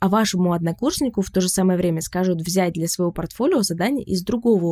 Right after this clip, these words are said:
урока. Конечно, вам для портфолио придётся взять несколько ваших домашних работ, либо несколько ваших небольших проектов, которые вы делали в процессе обучения. Но дело в том, что домашек там или проектов у вас может быть за всё обучение условно штук десять, там, двадцать или тридцать,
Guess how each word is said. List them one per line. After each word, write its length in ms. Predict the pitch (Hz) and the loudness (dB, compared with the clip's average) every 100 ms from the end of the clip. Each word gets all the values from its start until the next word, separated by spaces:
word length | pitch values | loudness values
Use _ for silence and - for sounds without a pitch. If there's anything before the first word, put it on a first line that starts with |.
| 160 | -2
урока. 300 | 156 - _ | -6 -10 _
Конечно, 560 | - 175 220 415 214 175 | -2 2 2 2 0 -2
вам 300 | 175 190 214 | 0 2 2
для 140 | 185 | 2
портфолио 480 | 180 165 - 240 349 | 0 -4 -2 0 2
придётся 460 | 208 170 208 240 190 | 0 -2 -2 0 -2
взять 260 | 180 208 | 0 2
несколько 500 | 196 208 226 - 170 | 4 4 2 -2 -4
ваших 300 | 165 185 185 | -2 -2 -2
домашних 400 | 170 170 175 170 | -4 -4 -4 -6
работ, 360 | 170 175 320 - | -6 -2 -4 0
либо 200 | 208 202 | 0 2
несколько 460 | 180 226 - 170 165 | 2 2 0 -4 -2
ваших 320 | 196 - - | -2 -2 -6
небольших 400 | 175 175 - 190 | -4 -4 -6 -6
проектов, 400 | 175 - - 208 | -6 -6 -6 -6
которые 320 | - 190 185 | -4 -2 -2
вы 80 | 170 | -2
делали 400 | 165 208 277 185 | -2 0 0 -2
в 80 | - | -4
процессе 400 | 165 165 196 190 | -6 -4 -2 0
обучения. 580 | 190 - 196 156 - - | 0 2 2 0 -4 0
Но 60 | 196 | 2
дело 200 | 240 214 | 2 0
в 60 | |
том, 160 | - 220 | 0 -2
что 160 | - | 0
домашек 480 | 180 202 226 208 185 | 2 2 4 2 -2
там 160 | - 180 | -2 0
или 80 | 185 | 0
проектов 460 | - 208 208 175 - | 0 -2 -2 -8 -6
у 80 | 190 | -2
вас 280 | 190 190 - | 0 0 2
может 240 | 185 175 | 0 0
быть 220 | 170 190 | 0 0
за 80 | 170 | 0
всё 200 | 165 190 | -4 -2
обучение 420 | 175 180 196 175 | -2 -2 -2 -2
условно 440 | - - 196 175 165 | -6 -4 -2 0 -2
штук 300 | - 180 170 | -4 -6 -2
десять, 320 | 190 196 - | 2 0 -2
там, 180 | 165 165 | -4 -2
двадцать 440 | 170 180 - - | -2 -2 -6 -6
или 100 | 170 | -6
тридцать, 480 | 170 294 - - | -2 0 0 -2